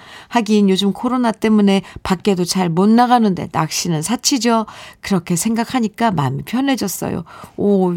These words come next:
이미 욕심을 버리셨어요. <laughs> 장근 씨, 네. 또 좋아지면 <laughs> 천천히 구입해서 <laughs> 멋진 낚시, 낚시하시는 분 이렇게 낚싯대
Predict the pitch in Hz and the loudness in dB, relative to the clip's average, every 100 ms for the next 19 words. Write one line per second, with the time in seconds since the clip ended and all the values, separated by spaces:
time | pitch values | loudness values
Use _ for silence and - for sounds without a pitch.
0 | 175 208 214 190 180 - 226 190 - 190 | 0 2 4 4 2 0 0 0 0 -2
1 | 196 208 180 - 160 156 - - - 190 | 0 -2 -6 -6 -6 -6 -8 -6 -4 0
2 | 175 170 170 - 170 - 277 285 247 202 | 0 -2 -6 -8 -16 -8 -2 0 0 -2
3 | - 208 185 185 175 226 247 208 - 190 | -4 -2 0 0 0 2 2 2 -4 -2
4 | 190 180 170 185 170 170 156 165 - - | 2 2 2 0 0 -2 -4 -12 -16 -20
5 | _ 185 185 170 175 180 196 196 214 185 | _ 0 2 0 0 -2 -2 0 0 2
6 | 160 185 202 170 - 156 185 170 160 160 | 4 2 2 0 -2 2 2 2 -2 -2
7 | 156 - 226 - 254 240 269 214 170 185 | -8 -8 -14 -4 -4 0 0 0 -2 -2
8 | 185 - 208 202 214 160 185 175 - - | -4 -2 -2 0 2 4 2 0 -8 -20
9 | - - - 165 - - 240 - 165 - | -20 -14 -12 -12 -16 -16 -12 -4 -4 -2
10 | 269 233 160 160 - 160 160 180 165 - | -2 2 0 -2 -2 0 0 -2 -4 -14
11 | - - 170 170 - 311 320 311 285 269 | -20 -4 -2 -2 0 2 2 0 -4 -4
12 | 202 196 - 147 180 - - | -4 -6 -6 -2 -2 -2 -10